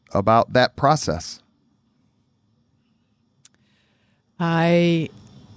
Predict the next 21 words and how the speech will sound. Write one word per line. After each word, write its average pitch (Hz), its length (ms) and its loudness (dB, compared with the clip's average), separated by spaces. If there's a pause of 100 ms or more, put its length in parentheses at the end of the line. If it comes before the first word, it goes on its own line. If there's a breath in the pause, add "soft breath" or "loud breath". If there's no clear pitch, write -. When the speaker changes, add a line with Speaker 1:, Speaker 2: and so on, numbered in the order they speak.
(140)
Speaker 2:
I 196 80 2
met 214 260 4
with 208 220 4
Governor 196 400 2
Kernan 190 840 0 (340 loud breath)
at 160 180 -4
his, 170 600 0
uh, 143 480 0 (680 loud breath)
condo 180 800 4 (720 loud breath)
with 156 240 0
Mary 165 340 4
Downs 160 760 2
on 143 480 -4
the 143 340 -2
thirtieth 208 680 2
of 185 120 0
September 160 760 0
of 151 140 -6
two - 140 -6
thousand 147 540 -2
three. 147 540 -10